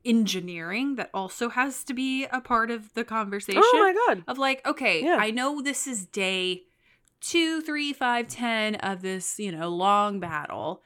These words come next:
Speaker 1: Let's, let's kind of build a structure. Like, let's,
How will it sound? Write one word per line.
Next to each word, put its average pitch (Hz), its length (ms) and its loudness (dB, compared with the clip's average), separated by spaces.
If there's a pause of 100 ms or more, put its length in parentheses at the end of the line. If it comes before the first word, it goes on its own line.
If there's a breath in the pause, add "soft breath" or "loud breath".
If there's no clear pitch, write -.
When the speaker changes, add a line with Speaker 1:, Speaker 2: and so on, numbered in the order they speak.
(1400 soft breath)
Speaker 1:
Let's, 392 300 0 (440)
let's 440 240 2
kind 605 200 4
of - 120 -12 (160)
build 262 260 0
a 202 40 -4
structure. - 960 -6 (220)
Like, 233 200 -4
let's, 415 580 -4